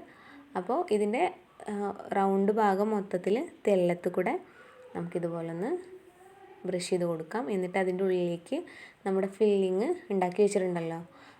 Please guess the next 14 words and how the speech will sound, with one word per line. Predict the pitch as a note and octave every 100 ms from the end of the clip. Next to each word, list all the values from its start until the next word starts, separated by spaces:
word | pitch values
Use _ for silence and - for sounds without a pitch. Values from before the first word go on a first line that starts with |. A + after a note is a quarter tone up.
| -
അത് | F3+ F#3+
ഇതിലേക്ക് | F#3+ E3+ D#3+ F#3
വെച്ച് | F#3 F3+ F#3
കൊടുത്തിട്ട് | F3 F3 F3+ A#3 E4+ - - - -
ഒരു | A#3 B3
മുട്ട | A#3 A3+ - A#3
അതിലേക്ക് | G#3+ G3 G3
വെച്ച് | G3 F#3+
കൊടുക്കുക, | F3+ F3 A3+ C4 A3+
പകുതി | F#3+ F#3 F#3
മുട്ട. | F3+ - C4 - - _ _ _ _ _ - F#3
എന്നിട്ടൊന്ന് | F3 F3 F#3 F#3+ G3 - G3 G#3 F#3+
നമുക്ക് | F3 F3+ D#4+ G4 - _ _ -
മടക്കിയെടുക്കണം. | F#3+ F3 F3 G3+ F#3 F3 F3